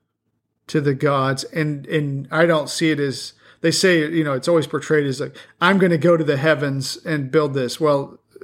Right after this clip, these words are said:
unless you're a dingbat, you're not, you're not, how you gonna build a, no matter how you view the construction of the earth, you're not building this, this gargantuan tower, because I think he was building a way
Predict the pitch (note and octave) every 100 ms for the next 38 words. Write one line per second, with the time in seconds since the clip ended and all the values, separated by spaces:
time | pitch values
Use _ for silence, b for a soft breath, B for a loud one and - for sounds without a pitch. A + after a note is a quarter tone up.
0 | - - - F3+ F#3+ F#3 F3 D3 C#3+ D3
1 | C#3 C3 C3 D3+ D3+ C#3 _ b b b
2 | b - E3+ D3+ - _ - D#3 E3 D#3
3 | C3+ C3+ D3+ C#3+ C3+ A#2+ A2+ - _ _
4 | _ _ _ _ - F3+ G3 F#3 C#3+ F3
5 | E3 C#3+ C3+ C#3 D3+ C#3 C3 A#2+ D3+ C#3
6 | - C3 C3+ C#3 C#3 D3+ C#3+ C3 D3 C#3
7 | C3 C3 A#2+ - b b b b b b
8 | _ _ _ _ _ D3+ C#3+ C#3 - -
9 | D3 D3 B2 D3 D3 C#3 C#3+ B2+ - D3
10 | D3+ C3+ C3 C#3 C#3+ - G3 G3 E3+ C#3
11 | D#3+ C#3 C3+ D3+ C#3+ C#3 C3+ C3 B2+